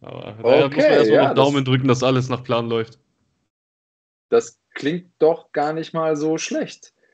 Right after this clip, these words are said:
Speaker 2: Ja, schick. Ich, ähm, ja, ich bin gespannt. Bin gespannt. Das heißt also, wir, wir können dich auf jeden Fall in, in Bonn sehen,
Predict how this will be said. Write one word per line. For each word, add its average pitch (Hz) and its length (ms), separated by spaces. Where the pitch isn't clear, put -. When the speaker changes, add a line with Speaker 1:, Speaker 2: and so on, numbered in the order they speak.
Speaker 2:
Ja, 156 300
schick. - 500
Ich, 143 320
ähm, 151 520
ja, 262 140
ich - 80
bin 143 140
gespannt. 180 480
Bin 147 120
gespannt. - 380
Das 113 140
heißt 165 180
also, 156 340
wir, 156 320
wir 156 240
können 175 240
dich 170 160
auf 151 120
jeden 165 160
Fall 160 320
in, 156 140
in 147 280
Bonn 165 220
sehen, 196 540